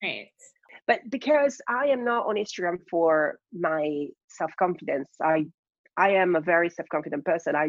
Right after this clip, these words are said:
Speaker 2: I don't need to be on social media for that reason because I have a pretty balanced life outside of it.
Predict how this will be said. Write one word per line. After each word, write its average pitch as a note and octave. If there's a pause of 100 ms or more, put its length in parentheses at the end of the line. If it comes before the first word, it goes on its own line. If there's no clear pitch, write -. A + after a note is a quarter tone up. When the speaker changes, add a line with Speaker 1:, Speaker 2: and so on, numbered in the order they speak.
Speaker 2:
I F3
don't G3+
need A#3
to A3+
be A3
on G3+
social G3+
media F#3+
for F#3
that E3
reason G3
because F3
I F3+
have F#3
a E3 (120)
pretty F#3
balanced E3+
life D#3 (100)
outside F#3
of -
it. -